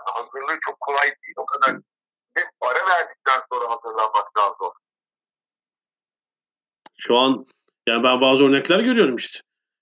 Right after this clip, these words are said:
Speaker 2: Evinde antrenman yapmaya çalışıyor sporcular. <laughs> Yani böyle durum, ne kadar hazırlanabilirsiniz ki böyle bir durumda? Ee, yani bir iki örnek
Speaker 1: Ya hadi
Speaker 2: vardır.
Speaker 1: diyelim ki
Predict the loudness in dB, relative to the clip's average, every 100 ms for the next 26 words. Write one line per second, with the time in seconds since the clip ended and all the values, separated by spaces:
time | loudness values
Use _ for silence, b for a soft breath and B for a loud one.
0 | _ 0 4 4 4 4 2 4 2 2
1 | -2 -2 -6 -6 -8 -8 -8 -6 -4 -6
2 | 0 0 0 0 -2 0 2 2 2 4
3 | 4 4 4 4 2 4 2 2 -2 -2
4 | -2 -4 -6 -8 -12 B B B B B
5 | B _ -14 -6 -4 -2 0 2 0 4
6 | 6 6 4 2 2 2 2 -2 -6 -8
7 | -10 -10